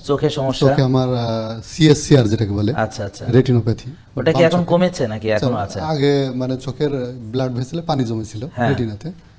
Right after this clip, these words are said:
Speaker 1: হ্যাঁ।
Speaker 2: কিন্তু সেটা, স্যার, এখন আপাতত ভালো আছে।
Speaker 1: আলহামদুলিল্লাহ, তাহলে একটা সাইড ভালো হয়েছে, পানি জমাটা কমেছে।
Speaker 2: সেটা।
Speaker 1: তারপর?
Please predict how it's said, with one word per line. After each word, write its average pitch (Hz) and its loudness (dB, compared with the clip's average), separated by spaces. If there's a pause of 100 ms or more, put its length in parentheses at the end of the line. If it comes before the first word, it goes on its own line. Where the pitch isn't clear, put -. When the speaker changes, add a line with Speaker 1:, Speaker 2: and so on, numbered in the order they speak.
Speaker 1:
হ্যাঁ। 110 -4
Speaker 2:
কিন্তু 98 -4
সেটা, 131 -2
স্যার, 127 -6
এখন 127 -10
আপাতত 120 -8
ভালো 107 -8
আছে। 104 -14
Speaker 1:
আলহামদুলিল্লাহ, 113 0
তাহলে 117 -2
একটা 135 2
সাইড 127 2
ভালো 120 0
হয়েছে, 107 -4
পানি 120 0
জমাটা 110 -2
কমেছে। 104 -6
Speaker 2:
সেটা। 120 0
Speaker 1:
তারপর? 135 -2